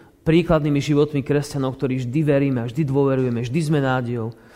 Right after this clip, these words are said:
vždy sme pozitívni, vždy vieme byť tými, ktorí, ktorí tvoria pokoj. Nie sme takými ľuďmi, Pane, ale vieme, že ty nás nevoláš ako dokonalých ľudí. Ty nás iba voláš, aby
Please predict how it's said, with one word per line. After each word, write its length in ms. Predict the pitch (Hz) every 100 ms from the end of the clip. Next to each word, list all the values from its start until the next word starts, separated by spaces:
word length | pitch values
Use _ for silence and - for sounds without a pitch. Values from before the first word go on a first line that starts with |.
| -
vždy 140 | 131 170
sme 160 | 165
pozitívni, 720 | 170 175 175 175 160 139 127 131
vždy 160 | 147
vieme 400 | 156 165 156 151 - -
byť 160 | 143 -
tými, 160 | 165 156
ktorí, 220 | 160 147 135 - -
ktorí 200 | - 151 139
tvoria 320 | 151 151 151
pokoj. 320 | 147 165 143
Nie 180 | 127 165 175
sme 100 | 156
takými 380 | 131 - 127
ľuďmi, 160 | 139 127
Pane, 320 | 117 139 135
ale 160 | 131 131
vieme, 320 | 139 151 139
že 160 | 127 127 - - -
ty 160 | 147
nás 160 | 135 127
nevoláš 420 | 139 170 160 139
ako 140 | 139 127
dokonalých 560 | 139 147 135 131 123
ľudí. 200 | 131 113 110
Ty 160 | 147
nás 160 | 143 139
iba 160 | 135
voláš, 480 | 135 135 156 165 - -
aby 320 | 131 131 131